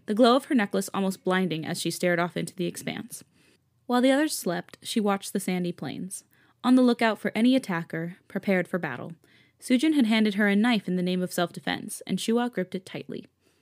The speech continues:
There was no movement except for the winds, no sound except for her companion's soft breathing. Shua cast her eyes into the sleeping group,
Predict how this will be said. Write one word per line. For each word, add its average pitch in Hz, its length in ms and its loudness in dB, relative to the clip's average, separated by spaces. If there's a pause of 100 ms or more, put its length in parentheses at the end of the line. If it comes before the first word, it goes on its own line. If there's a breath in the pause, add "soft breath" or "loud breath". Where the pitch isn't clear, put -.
(720)
There 240 140 0
was 254 140 2
no 285 140 6
movement 202 520 4
except - 320 -6
for 208 60 -2
the 196 100 0
winds, 156 420 -6 (280 soft breath)
no 185 140 0
sound 254 440 2
except - 300 -4
for 185 80 -2
her 175 120 0
companion's 220 640 -2
soft 175 320 -6
breathing. 151 400 -8 (640 soft breath)
Shua 247 280 2
cast 254 320 0
her 285 100 4
eyes 208 260 4
into 190 180 -2
the 175 80 -6
sleeping 190 380 -2
group, 156 320 -8